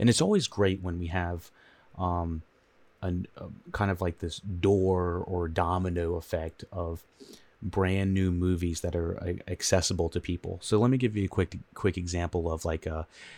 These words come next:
Squid Game on Netflix is, um, really popular right now at the time that we're recording this,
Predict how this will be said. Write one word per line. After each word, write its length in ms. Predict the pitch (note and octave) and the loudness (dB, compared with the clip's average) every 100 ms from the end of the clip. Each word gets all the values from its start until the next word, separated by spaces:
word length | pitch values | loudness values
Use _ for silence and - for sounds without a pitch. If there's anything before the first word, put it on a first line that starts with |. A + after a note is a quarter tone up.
| - | -6
Squid 440 | - - G2+ G2+ | -4 -2 2 2
Game 280 | F#2+ F2+ F2 | 4 2 2
on 120 | E2 | 0
Netflix 600 | E2+ F#2 - E2+ D#2 - | 0 -2 -4 -6 -4 -10
is, 340 | - E2+ E2+ - - | -4 -4 -2 -4 -6
um, 540 | F2+ F2 F2 F#2 F#2+ F#2+ | -4 -4 -4 -6 -10 -10
really 340 | F#2+ G2+ G#2 G2+ | -4 0 2 2
popular 580 | - F#2 F2+ - F2+ E2+ | -2 -4 -4 -2 -2 0
right 240 | E2 E2+ | -2 -4
now 340 | E2+ E2 D#2+ - _ _ _ - | -4 -4 -4 -6 _ _ _ -6
at 100 | F2 | -4
the 60 | |
time 240 | F2 F2+ E2+ | 0 0 0
that 120 | E2+ | 0
we're 240 | E2+ D#2+ | 0 -2
recording 540 | E2 E2+ - F2+ E2+ E2 | -2 -4 2 2 4 0
this, 240 | E2 - | -4 -8